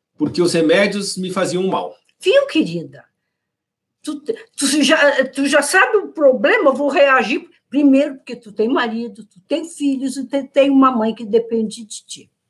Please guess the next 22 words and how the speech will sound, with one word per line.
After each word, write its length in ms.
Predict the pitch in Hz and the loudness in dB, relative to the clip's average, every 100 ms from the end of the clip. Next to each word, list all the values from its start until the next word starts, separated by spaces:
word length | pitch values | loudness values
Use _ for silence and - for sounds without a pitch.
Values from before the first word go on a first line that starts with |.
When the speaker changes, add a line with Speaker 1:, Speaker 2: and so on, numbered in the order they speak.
| _ _ _ _ _ _ - | _ _ _ _ _ _ 0
Speaker 2:
Parabéns, 600 | 220 359 466 294 254 214 | 2 4 4 4 2 2
Cíntia, 460 | - 170 160 160 147 | -2 -8 -12 -16 -8
você 260 | 202 208 294 | -8 -2 -2
é 60 | |
um 160 | 302 233 | 0 -2
bom 360 | 180 277 480 453 | 0 0 2 2
exemplo. 600 | 415 220 185 135 _ _ _ _ _ _ _ _ _ _ _ _ _ _ _ _ _ _ - | 0 -2 -4 -4 _ _ _ _ _ _ _ _ _ _ _ _ _ _ _ _ _ _ -10
Olha, 220 | - 349 330 | 0 0 2
eu 100 | - | -2
tive 300 | 403 494 508 | -2 -4 -4
tudo 280 | - 480 392 | 0 2 4
na 140 | 285 | 2
vida, 440 | 208 233 175 139 _ _ - | 0 -4 -6 -10 _ _ -6
mas 220 | 214 220 | -2 0
eu 100 | 226 | 0
nunca 260 | 233 320 381 | 0 0 -4
tive 280 | - 254 240 | -6 -8 0
<laughs> 0 | |
depressão. 920 | - 415 427 - - - 262 - - _ _ _ - - _ _ 185 | 2 4 2 2 -2 2 2 2 -6 _ _ _ -20 -20 _ _ -4
Speaker 1:
Então, 220 | 190 240 | 0 0
aqui 160 | - | 4
a, 200 | 233 - | 2 2